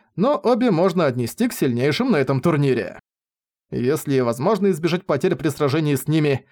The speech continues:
то с ранениями такого точно не выйдет. Честно говоря, хотя Рерик также был капитаном, он и подумать не осмеливался, что способен выдержать подобное давление. Янь Сиасу и остальные из корпорации Кей О также сидели на трибунах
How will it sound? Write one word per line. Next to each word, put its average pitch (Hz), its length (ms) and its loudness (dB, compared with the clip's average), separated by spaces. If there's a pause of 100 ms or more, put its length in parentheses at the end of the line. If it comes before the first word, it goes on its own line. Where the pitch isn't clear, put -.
(200)
то 254 160 0
с - 100 -6
ранениями 165 520 2
такого 147 400 0
точно 202 300 0
не 135 120 2
выйдет. 127 500 -2 (360)
Честно 170 360 -4
говоря, 139 420 0
хотя 196 340 -2
Рерик 202 280 2
также 143 300 0
был 123 180 -2
капитаном, 147 640 -2 (380)
он 285 140 0
и - 20 -2
подумать 156 400 0
не 127 80 0
осмеливался, 127 640 0
что 147 140 -4
способен 139 480 -2
выдержать 135 340 0
подобное 143 400 0
давление. 135 720 0 (400)
Янь 139 340 0
Сиасу 156 440 -2
и 185 60 4
остальные 151 520 0
из - 100 -2
корпорации 156 540 -2
Кей 139 240 0
О 180 200 2
также 143 280 -2
сидели 131 300 -2
на 123 100 -2
трибунах 147 560 0